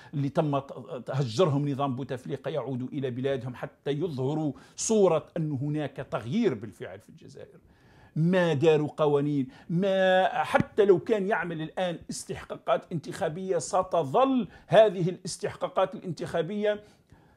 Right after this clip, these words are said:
لا يشارك فيها الجزائريون. راح ينتقل تبون من إخفاق إلى إخفاق آخر، وهذا شيء غير صالح أبدا، لأن الأمر تبني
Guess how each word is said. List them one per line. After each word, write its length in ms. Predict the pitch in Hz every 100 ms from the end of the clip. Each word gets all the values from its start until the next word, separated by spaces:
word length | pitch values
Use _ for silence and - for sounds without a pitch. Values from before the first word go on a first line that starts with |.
| - _ _ - -
لا 140 | 156
يشارك 520 | 208 196 - 180 143 -
فيها 200 | 135 117
الجزائريون. 580 | 117 113 - 110 127 - _ _ _ _ - -
راح 260 | 190 175
ينتقل 680 | 190 226 220 190 196 185 185 -
تبون 500 | 175 127 147 196 190
من 180 | 175 180 170
إخفاق 580 | - - 170 180 170 -
إلى 140 | 147 151
إخفاق 640 | - - - 139 127 -
آخر، 300 | 135 113 - - _ _ _
وهذا 640 | 160 151 139 170 156 143
شيء 400 | 135 - 160 156 - _ -
غير 800 | 120 120 147 151 143 131 127 127 - -
صالح 680 | - 160 165 147 135 - 170
أبدا، 360 | 143 127 120 107 - -
لأن 600 | 156 - 196 180 190 190 - -
الأمر 420 | 156 - 196 175
تبني 680 | 139 170 135 220 180 170 190